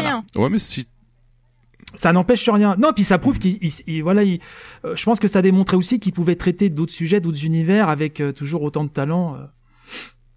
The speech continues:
Speaker 2: Non, mais si t'es un
Speaker 4: Est-ce
Speaker 2: grand rêveur, je pense que t'accroches beaucoup, en fait, euh, tout
Speaker 3: Ouais,
Speaker 1: C'est
Speaker 3: ouais,
Speaker 1: ça.
Speaker 4: Ah,
Speaker 3: ouais.
Speaker 4: t-, très rapide,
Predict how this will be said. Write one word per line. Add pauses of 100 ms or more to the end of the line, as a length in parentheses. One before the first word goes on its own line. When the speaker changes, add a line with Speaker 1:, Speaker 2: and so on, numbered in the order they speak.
(600)
Speaker 2:
Non,
mais
si
t'es
un
Speaker 4:
Est-ce
Speaker 2:
grand
rêveur,
je
pense
que
t'accroches
beaucoup,
en
fait, (100)
euh, (100)
tout
Speaker 3:
Ouais,
Speaker 1:
C'est
Speaker 3:
ouais,
Speaker 1:
ça.
Speaker 4:
Ah,
Speaker 3:
ouais. (320)
Speaker 4:
t-, (160)
très
rapide,